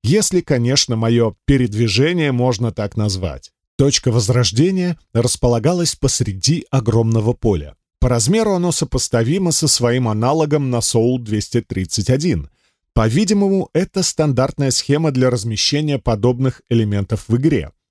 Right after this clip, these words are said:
Вокруг нее будет удобно начинать строительство форта или укрепленного города,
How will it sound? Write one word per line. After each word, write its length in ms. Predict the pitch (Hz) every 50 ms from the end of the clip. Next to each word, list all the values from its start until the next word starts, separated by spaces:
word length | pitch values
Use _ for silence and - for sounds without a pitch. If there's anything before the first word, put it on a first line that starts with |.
| _ _ _ -
Вокруг 380 | 98 117 110 - 123 120 - -
нее 320 | - 101 113 151 185 180 - _ _ _ -
будет 400 | - 143 220 240 180 214 208 - -
удобно 380 | 127 117 139 156 151 156 143
начинать 500 | 131 123 113 - - 110 110 123 135 131
строительство 720 | - - - - 117 120 117 - 110 98 - - 90 87
форта 520 | - - - 139 175 196 - - 175 170 - -
или 200 | 147 131 151 165
укрепленного 720 | 156 - - - 120 - - 110 110 110 110 110 110 123
города, 500 | 123 123 147 135 104 90 80 80 73 73